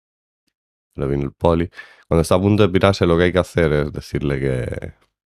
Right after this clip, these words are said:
primero hay que llamar a la hija, ¿vale? Para decirle que tu mujer es inocente,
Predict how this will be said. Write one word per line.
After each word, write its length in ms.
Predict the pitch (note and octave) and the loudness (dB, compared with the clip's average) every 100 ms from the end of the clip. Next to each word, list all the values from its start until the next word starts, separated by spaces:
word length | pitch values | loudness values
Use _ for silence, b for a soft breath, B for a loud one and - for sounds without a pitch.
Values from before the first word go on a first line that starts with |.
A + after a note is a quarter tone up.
| _ _ _ _ _ _ _ _ _ _ _ _ - b b b - | _ _ _ _ _ _ _ _ _ _ _ _ -20 b b b 0
primero 300 | F#2 A#2 B2 | 6 8 8
hay 60 | |
que 80 | F#2+ | 8
llamar 260 | F2 F2 F2+ | 6 6 6
a 80 | |
la 120 | D#2+ E2+ | 6 4
hija, 260 | G2+ B2 | 4 4
¿vale? 240 | G2+ G#2+ A2+ | 4 4 4
Para 180 | D#2 D2 | 4 2
decirle 460 | C#2+ - F2+ G2 | 0 0 2 4
que 300 | E2 D2+ C#2+ C2+ | 4 2 2 0
tu 80 | |
mujer 340 | D2+ D2+ - F2+ | 0 0 2 0
es 120 | F#2 | 2
inocente, 640 | E2 D2+ G2 F2+ D#2 E2 | 0 2 2 2 0 -6